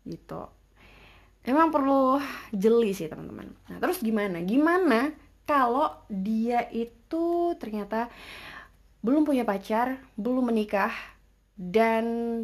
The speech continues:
dia lagi ngedeketin kamu? Hmm, harus gimana dong?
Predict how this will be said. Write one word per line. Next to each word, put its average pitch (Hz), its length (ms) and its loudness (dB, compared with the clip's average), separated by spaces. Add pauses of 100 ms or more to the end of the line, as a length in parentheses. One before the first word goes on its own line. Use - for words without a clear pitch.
(140)
dia 240 240 4
lagi 190 240 0
ngedeketin 175 480 -4
kamu? 165 480 -8 (480)
Hmm, 185 480 -4
harus 277 240 -6
gimana 294 320 0
dong? 165 320 -6